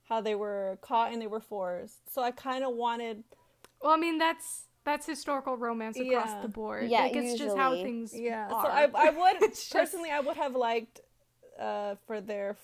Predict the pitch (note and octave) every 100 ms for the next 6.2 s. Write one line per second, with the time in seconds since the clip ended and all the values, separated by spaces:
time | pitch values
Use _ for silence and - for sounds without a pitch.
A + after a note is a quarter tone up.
0 | - - A3+ A#3 - G#3 F#3+ _ _ -
1 | A3+ G3+ F#3 F#3+ F#3+ F#3+ - G3 F#3+ F#3+
2 | F3+ - - - G3 _ _ _ _ _
3 | _ _ _ _ B3 A#3 G#3 F#3+ - -
4 | A#3 - B3 A#3 A#3+ A#3+ - A3+ B3 A#3+
5 | A#3 A3+ A3 G3+ G3 F#3+ - - - _
6 | F4+ -